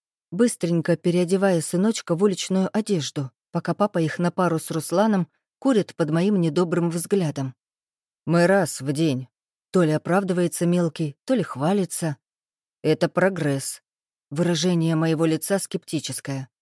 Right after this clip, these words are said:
Хотя, если честно, я бы и сама сейчас покурила.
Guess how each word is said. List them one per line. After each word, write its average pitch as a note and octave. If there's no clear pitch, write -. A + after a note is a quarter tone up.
Хотя, F3+
если D#3+
честно, D#3
я B3+
бы F#3
и E3+
сама G#3
сейчас -
покурила. D#3+